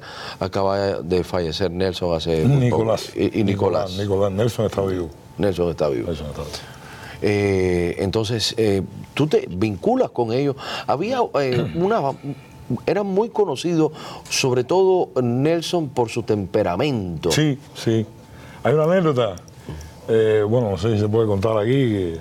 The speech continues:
Speaker 1: Sí, claro.
Speaker 2: que de
Speaker 1: No le
Speaker 2: Tapia.
Speaker 1: hiciste el amor, tú no eres gay,
Speaker 2: No,
Speaker 1: ¿no?
Speaker 2: no, no, no, no,
Speaker 1: No,
Speaker 2: no,
Speaker 1: no.
Speaker 2: bueno, no, no,
Speaker 1: ¿Eres
Speaker 2: no,
Speaker 1: o no
Speaker 2: no
Speaker 1: eres
Speaker 2: soy
Speaker 1: gay?
Speaker 2: homofóbico, pero
Speaker 1: Pero
Speaker 2: no soy gay.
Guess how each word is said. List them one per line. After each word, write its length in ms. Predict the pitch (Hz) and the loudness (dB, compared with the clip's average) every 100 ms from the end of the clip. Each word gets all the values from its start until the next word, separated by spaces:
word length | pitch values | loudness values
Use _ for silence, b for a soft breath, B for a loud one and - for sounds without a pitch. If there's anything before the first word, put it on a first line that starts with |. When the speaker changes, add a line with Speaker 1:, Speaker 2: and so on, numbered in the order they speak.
| - | -10
Speaker 1:
Sí, 180 | - 110 | -4 -2
claro. 540 | 104 95 104 180 170 - | 0 2 2 0 -4 -4
Speaker 2:
que 120 | - | 0
de 180 | 107 104 | 2 2
Speaker 1:
No 120 | 101 | 2
le 60 | 101 | 2
Speaker 2:
Tapia. 220 | 120 156 | 2 2
Speaker 1:
hiciste 260 | 123 190 160 | 0 0 0
el 40 | |
amor, 200 | 104 98 | 0 -2
tú 100 | 131 | 0
no 100 | 185 | 0
eres 140 | 156 | 0
gay, 160 | 90 90 | 0 2
Speaker 2:
No, 160 | 135 127 | 2 2
Speaker 1:
¿no? 0 | |
Speaker 2:
no, 300 | 123 117 117 | 2 2 2
no, 0 | |
no, 200 | 104 95 | 0 0
no, 160 | 95 87 | 0 0
Speaker 1:
No, 200 | 107 85 | -2 -2
Speaker 2:
no, 100 | 90 | -2
Speaker 1:
no. 180 | - 226 | -2 2
Speaker 2:
bueno, 280 | 127 254 104 | 2 2 2
no, 320 | 143 269 101 | 2 2 -2
no, 160 | 98 | -2
Speaker 1:
¿Eres 180 | 107 190 | 0 0
Speaker 2:
no, 60 | 127 143 | 0 2
Speaker 1:
o 20 | 120 | 2
no 80 | 113 | 2
Speaker 2:
no 60 | 117 | 0
Speaker 1:
eres 100 | 104 | 2
Speaker 2:
soy 100 | 175 | 0
Speaker 1:
gay? 80 | 202 | 0
Speaker 2:
homofóbico, 640 | 147 - 202 156 110 90 - | -2 0 0 0 -2 -6 -4
pero 100 | 117 | 0
Speaker 1:
Pero 140 | 110 95 | 2 2
Speaker 2:
no 60 | |
soy 260 | - 120 104 | 0 0 2
gay. 280 | 127 139 | 2 2